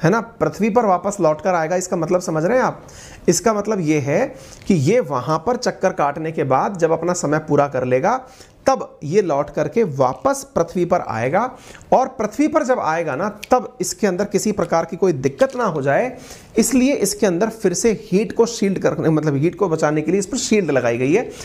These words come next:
ताकि इसको किसी प्रकार की कोई भी दिक्कत ना हो।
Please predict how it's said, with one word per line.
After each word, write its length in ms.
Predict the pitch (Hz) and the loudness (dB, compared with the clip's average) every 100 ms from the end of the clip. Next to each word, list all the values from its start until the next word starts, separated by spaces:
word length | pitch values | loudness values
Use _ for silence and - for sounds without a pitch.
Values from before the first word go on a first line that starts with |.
| - - | -10 0
ताकि 220 | 170 175 | 0 0
इसको 180 | 160 220 | 0 0
किसी 240 | 208 170 | 0 0
प्रकार 320 | 120 123 131 | -2 0 0
की 120 | 131 - | -2 -4
कोई 180 | 139 | -2
भी 120 | 131 160 | 0 0
दिक्कत 520 | 123 - 247 330 330 - - - - 147 | 0 2 0 0 -6 -14 -20 -20 0 2
ना 200 | 151 160 | 4 2
हो। 280 | 120 113 | 0 -6